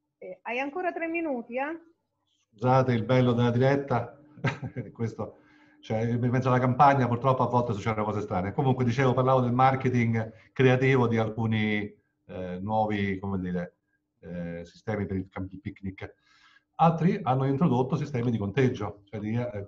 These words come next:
Speaker 2: con-, contare il numero minimo di persone che possono accedere a un parco e quindi, eh, lasciare comunque il parco aperto ma ridurre il rischio di assembramento. Eh, un'altra soluzione interessante, questa del Galles, è fare il senso unico.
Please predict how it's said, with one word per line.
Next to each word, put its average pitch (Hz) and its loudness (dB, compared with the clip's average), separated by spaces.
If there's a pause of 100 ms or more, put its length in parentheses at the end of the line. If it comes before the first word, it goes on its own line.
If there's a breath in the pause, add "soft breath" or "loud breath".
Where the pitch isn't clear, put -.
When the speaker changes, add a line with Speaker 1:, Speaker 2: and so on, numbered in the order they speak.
(140)
Speaker 2:
con-, 117 -8
contare 131 -2
il 139 2
numero 135 4
minimo 123 2
di 107 -2
persone 117 -4
che 104 -4
possono 101 -8
accedere 101 -6
a 95 -4
un 95 -6
parco 95 -4 (200)
e 180 -6
quindi, 104 -4
eh, - -12
lasciare 110 0
comunque 117 -2
il 123 -6
parco 170 -2
aperto 92 -6
ma 98 -8
ridurre 92 -8
il 90 -8
rischio 82 -16
di 82 -14
assembramento. 82 -14 (760)
Eh, 107 -10
un'altra 135 0
soluzione 131 0
interessante, 110 -2
questa 101 -4
del 98 -2
Galles, 113 0 (560 loud breath)
è 160 -2
fare 151 2
il 147 0
senso 123 0
unico. 104 -2